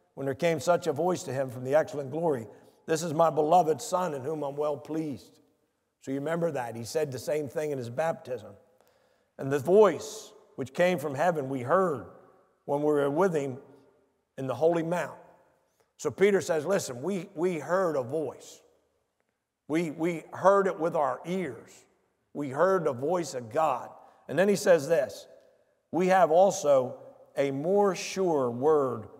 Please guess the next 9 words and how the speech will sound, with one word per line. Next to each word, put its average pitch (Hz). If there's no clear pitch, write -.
of 117
prophecy." 120
He 165
said, 170
"We 196
have 185
something 160
that's 139
more 185